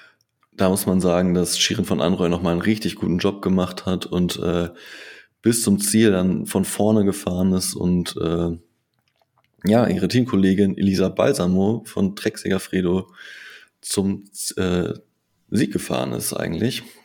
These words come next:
Sie konnte dann den Sprint für sich entscheiden. Genau, gefolgt von Sofia Bertiziolo für U A E Team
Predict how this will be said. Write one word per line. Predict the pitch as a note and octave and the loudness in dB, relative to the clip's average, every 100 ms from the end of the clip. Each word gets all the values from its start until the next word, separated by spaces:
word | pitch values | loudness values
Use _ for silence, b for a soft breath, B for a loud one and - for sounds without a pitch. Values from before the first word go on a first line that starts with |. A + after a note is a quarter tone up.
| B | B
Sie | F#2 | -6
konnte | - G2 F#2 | -2 -2 0
dann | F2 E2+ F2 B B B B B B _ _ _ - | -2 -2 -4 B B B B B B _ _ _ -2
den | G2 | 0
Sprint | - G2+ A#2 C3+ | 0 2 2 2
für | G2+ | 0
sich | G2+ G#2 | 0 -2
entscheiden. | D#2 - D2 C2 C2 B1 - - - B B B | -2 -2 -2 -2 -4 -4 -8 -14 -20 B B B
Genau, | - A2+ E2 D#2 | 2 4 4 0
gefolgt | G#2 - A2 C#3 - - - _ _ _ _ _ - | -2 2 4 4 -2 -14 -16 _ _ _ _ _ -12
von | - G2 F#2 E2+ | -2 0 2 0
Sofia | F2 F2+ - A2 G2+ F#2+ F#2+ - _ _ - | -2 -4 -2 2 4 2 0 -14 _ _ -2
Bertiziolo | G2 G#2 G2+ G#2+ A#2+ B2+ A#2+ A#2+ | -2 -2 -6 0 2 2 2 0
für | A#2+ - - - F3 E3+ - - | -6 -14 -6 0 0 0 -4 0
U | G#2 | 2
A | |
E | F#2+ F2+ F#2+ G#2 G#2 | 4 2 2 2 0
Team | - F#2 F2+ F2+ - | -2 0 2 0 -4